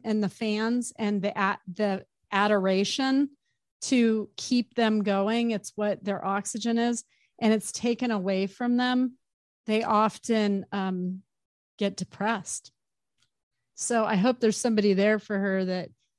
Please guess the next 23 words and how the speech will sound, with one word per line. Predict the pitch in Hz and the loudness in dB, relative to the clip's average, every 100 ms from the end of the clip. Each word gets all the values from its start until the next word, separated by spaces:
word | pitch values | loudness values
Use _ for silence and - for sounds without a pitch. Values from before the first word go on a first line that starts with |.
| _ _ | _ _
can | - 202 | -4 0
be | 208 240 | 4 4
there, | 214 196 | 4 4
and | 190 | 4
then | 190 185 185 233 - | 4 2 0 -4 -10
maybe | 214 214 220 | -2 0 2
she'll | 208 - 220 202 | 0 0 2 2
learn. | 208 208 214 - | 2 0 -2 -2
I | 247 | -4
think | 247 349 302 | 0 0 2
these | 311 254 | 2 2
moments | 233 220 220 220 | 4 4 4 4
are | 233 | 0
teachable | 208 - 214 - 196 196 | -2 -4 -4 0 2 2
moments, | 190 190 190 196 - | 2 0 -2 -4 -4
and | 202 | -4
I | 196 | -2
just | 202 196 | -4 -4
hope | 220 196 - | -4 -4 -4
that | 196 | -8
she | - 208 | -4 -2
learns | 196 196 190 - | 0 -2 -4 -6
something | 202 196 208 202 | -6 -6 -4 -4